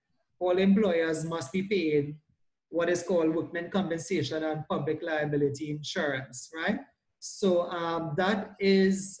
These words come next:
again, if you remember that lesson, that is like, um, comforting to know that if something happened to an employee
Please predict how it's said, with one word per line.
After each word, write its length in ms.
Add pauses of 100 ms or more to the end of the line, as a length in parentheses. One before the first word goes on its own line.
(100)
again, 260
if 100
you 60
remember 360
that 220
lesson, 280
that 180
is 180
like, 300
um, 500 (1500)
comforting 580
to 140
know 240
that 200
if 140
something 360
happened 300
to 120
an 80
employee 840